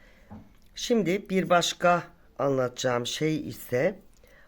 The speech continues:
ajurlu ördüğümüz örgülerde diyelim ki şöyle bir kesme yapıp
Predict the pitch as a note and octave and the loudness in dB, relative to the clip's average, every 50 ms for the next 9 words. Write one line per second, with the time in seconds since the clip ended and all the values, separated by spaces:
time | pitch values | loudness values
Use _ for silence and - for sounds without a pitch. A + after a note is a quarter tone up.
0 | - - - - - - F3 F#3 D#3 D3+ F3 G3+ G3 F#3 G#3 A3+ A#3 G3 F#3 D#3 | -20 -20 -20 -8 0 4 4 4 4 4 2 2 2 4 6 6 8 8 8 6
1 | D3 C3+ A#2+ B2 C3 B2+ B2 A#2+ A#2+ A2 - - - - D#3+ F3+ E3+ D3 C#3+ C3+ | 6 4 2 0 -2 0 0 -2 -4 -6 -6 0 4 6 6 6 6 4 0 0
2 | B2 A2+ A2 A2 G#2+ G2+ G2+ - A#2 A#2+ C#3+ F3+ G#3 G3 - - - - - - | 0 2 2 0 0 -2 -2 -2 0 0 0 0 -2 -6 -12 -20 -20 -20 -20 -20
3 | - - - _ - - - _ - - - - - _ - - - - - - | -20 -20 -20 _ -20 -20 -20 _ -20 -20 -20 -20 -20 _ -20 -20 -20 -20 -20 -20
4 | - - - - - _ - - - - - - - F#3 F3 D#3+ D3+ C#3 C3 A#2+ | -20 -20 -20 -20 -20 _ -20 -20 -20 -20 -18 -10 -4 0 0 2 2 2 0 -2
5 | A#2+ A#2 - - D#3 E3 F#3+ F#3 F#3+ - - - - - - - - - _ - | -4 -8 -8 -4 -4 -2 -2 -4 -6 -12 -20 -20 -20 -20 -20 -20 -20 -20 _ -20
6 | - - - - - - - - - - - - - - - - - - - - | -20 -20 -20 -20 -20 -20 -20 -20 -20 -20 -20 -20 -20 -20 -20 -20 -20 -20 -20 -20
7 | - - - - - - - - - - - - - - - - - _ _ _ | -20 -20 -20 -20 -20 -20 -20 -20 -20 -20 -20 -20 -20 -20 -20 -20 -20 _ _ _
8 | - - - - - - - - - - - - - _ _ _ _ _ _ - | -20 -20 -20 -20 -20 -20 -20 -20 -20 -20 -20 -20 -20 _ _ _ _ _ _ -20
9 | - - - - - - - - _ _ - - - - - - - - - - | -20 -20 -20 -20 -20 -20 -20 -20 _ _ -20 -20 -20 -20 -20 -20 -20 -20 -20 -20
10 | - - - - G#3 F3 C#3 B2+ C3 C3 C#3+ C#3 - - D#3+ D#3 D#3 - C#3+ B2+ | -16 -8 2 4 6 6 6 4 2 0 -2 -2 0 0 0 0 0 -2 0 0
11 | G#2+ G#2 G#2 - - E3+ E3+ E3+ - - - - | 0 0 -2 0 0 -2 -2 -2 -4 -14 -16 -16